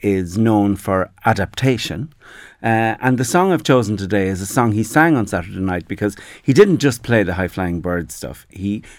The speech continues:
delved back into some of his classics, and he went back to nineteen ninety-four for this particular song. And for me, it's Half the World Away.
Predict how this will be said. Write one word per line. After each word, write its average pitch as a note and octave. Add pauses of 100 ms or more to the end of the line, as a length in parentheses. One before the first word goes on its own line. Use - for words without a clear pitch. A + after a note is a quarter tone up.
(120)
delved C#3+
back G2+
into G2
some G2
of F2
his F2+
classics, -
and F#2+ (280)
he C3
went F3
back C3+
to -
nineteen G#2
ninety-four F2+
for -
this G2+
particular D#2+
song. D#2 (420)
And G2+
for A#2+
me, F#2+
it's - (260)
Half A#2+
the A2+
World E2+
Away. C#2+